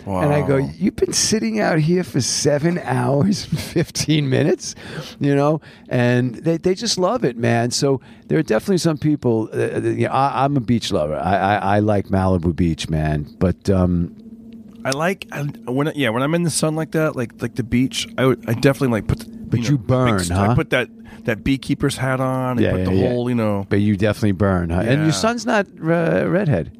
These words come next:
Speaker 2: No, he gets, he's darker hair, and, and he also gets a little bit of a tan.
Speaker 1: Okay.
Speaker 2: Yeah, so he's good. He's
Speaker 1: You
Speaker 2: good to
Speaker 1: definitely
Speaker 2: go.
Speaker 1: can't get a tan. You, it
Speaker 2: Not
Speaker 1: will,
Speaker 2: really. I
Speaker 1: it
Speaker 2: mean, this,
Speaker 1: won't
Speaker 2: look at my left arm. This is as tan as I get.
Speaker 1: Okay.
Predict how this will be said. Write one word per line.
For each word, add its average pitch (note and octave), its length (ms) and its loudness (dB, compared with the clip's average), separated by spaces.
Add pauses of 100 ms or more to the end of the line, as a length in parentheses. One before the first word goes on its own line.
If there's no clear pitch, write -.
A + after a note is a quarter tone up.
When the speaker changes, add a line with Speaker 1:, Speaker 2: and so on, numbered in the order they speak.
(160)
Speaker 2:
No, C#3+ 260 2
he D3+ 180 2
gets, F3 200 0
he's D#3+ 180 2
darker E3 420 0
hair, D#3+ 300 2
and, C3+ 220 0
and B2 160 0
he A#2+ 80 2
also C#3 260 0
gets C#3 200 -2
a C3 40 -2
little C3+ 180 0
bit C3 100 0
of B2 80 -4
a - 40 -6
tan. A#2 600 -2
Speaker 1:
Okay. E3+ 420 0
Speaker 2:
Yeah, B2 280 2
so - 140 -2
he's C3 180 2
good. B2+ 380 0
He's A#2+ 160 2
Speaker 1:
You F3+ 60 4
Speaker 2:
good D#3 60 0
to G3+ 60 4
Speaker 1:
definitely G#3 240 2
Speaker 2:
go. F#3 60 -6
Speaker 1:
can't G3 200 0
get F#3+ 100 2
a F#3 40 2
tan. F#3 280 0
You, D3+ 160 2
it D#3+ 80 0
Speaker 2:
Not D3 140 4
Speaker 1:
will, E3 100 2
Speaker 2:
really. C#3 240 0
I A2 40 0
Speaker 1:
it A#2 60 2
Speaker 2:
mean, A#2+ 100 4
this, D3 60 4
Speaker 1:
won't D3+ 180 -4
Speaker 2:
look E3 140 2
at F#3 60 0
my D#3+ 140 2
left C#3 320 -2
arm. A2 180 2
This A#2+ 160 -4
is C#3 120 0
as A#2 40 -4
tan C3 220 0
as A#2 120 0
I G#2+ 100 0
get. G2 260 0
Speaker 1:
Okay. D3+ 400 2